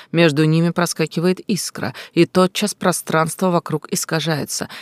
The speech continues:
Я отчётливо понимаю, что Артур сказал правду. Нас не услышат, не увидят, не найдут. Бежать я не пытаюсь, догонит. Ты сумасшедший? Я хотел по-хорошему, Кресси.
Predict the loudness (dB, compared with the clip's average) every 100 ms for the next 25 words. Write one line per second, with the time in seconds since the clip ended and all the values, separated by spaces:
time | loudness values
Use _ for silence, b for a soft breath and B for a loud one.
0 | B 2 2 2 0 4 4 4 2 4
1 | 2 2 0 0 -4 -6 -2 0 -2 -2
2 | -2 0 0 2 2 2 0 0 2 2
3 | 2 2 2 4 2 2 -2 -4 _ _
4 | _ -2 0 0 0 -2 -6 -12 -14 -20
5 | -20 _ _ _ _ _ _ _ -2 2
6 | 4 4 4 2 2 -2 0 2 2 2
7 | 2 2 0 -2 -6 -12 _ _ _ _
8 | -10 -4 -2 0 -2 -2 -4 -6 -10 _
9 | _ _ _ _ -4 2 2 2 -2 0
10 | -2 -2 -4 0 0 0 -2 -4 -4 -8
11 | -10 -8 -6 -8